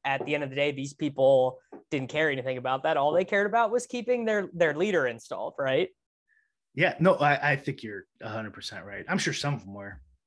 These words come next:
Speaker 2: anti-war protesters, but
Speaker 1: No, no, not a fucking,
Speaker 2: it was
Speaker 1: maybe,
Speaker 2: about,
Speaker 1: maybe
Speaker 2: yeah.
Speaker 1: five
Speaker 2: Okay.
Speaker 1: dudes.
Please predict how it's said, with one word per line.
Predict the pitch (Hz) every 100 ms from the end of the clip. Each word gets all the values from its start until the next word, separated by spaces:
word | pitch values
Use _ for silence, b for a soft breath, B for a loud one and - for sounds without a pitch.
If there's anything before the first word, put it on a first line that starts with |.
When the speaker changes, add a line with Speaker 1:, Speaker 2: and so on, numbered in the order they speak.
| _ _
Speaker 2:
anti-war | 117 104 104 101 98
protesters, | - 101 98 104 - 104 -
but | 101 165
Speaker 1:
No, | 156 120 117 - _
no, | 139 147 120 113 -
not | 170 180 208
a |
fucking, | - 202
Speaker 2:
it | 202
was | 196
Speaker 1:
maybe, | 196
Speaker 2:
about, | 196 160 143 135
Speaker 1:
maybe | 127 214
Speaker 2:
yeah. | 208
Speaker 1:
five | - 180 160 160
Speaker 2:
Okay. | 143
Speaker 1:
dudes. | 143 135 139 -